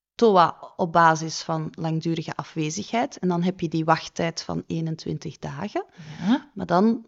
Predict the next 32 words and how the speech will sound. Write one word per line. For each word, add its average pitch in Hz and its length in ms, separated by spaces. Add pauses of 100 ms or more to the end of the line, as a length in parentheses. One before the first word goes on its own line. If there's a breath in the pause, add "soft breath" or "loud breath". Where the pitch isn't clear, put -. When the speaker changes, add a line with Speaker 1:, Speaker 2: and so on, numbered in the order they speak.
Speaker 1:
nadien 180 460
wordt 214 200
het 170 120
wel 151 180
makkelijk, 151 680
want 180 300
nadien 180 380
heb 202 200
je 175 180 (140)
elke 202 400
week 180 240
recht - 340
op - 120
vier 160 340
uren 156 280
aan 156 180
huis. 143 480 (300)
Speaker 2:
Oké. 170 460 (480 loud breath)
Speaker 1:
Als - 220
je 233 80
niet 247 560
die 185 240
langdurige 165 640
afwezigheid 190 800
kiest, - 360
dan 190 160
kies 240 260
je 226 100
voor 196 140
de 185 160
chronische 202 520
ziekte. - 440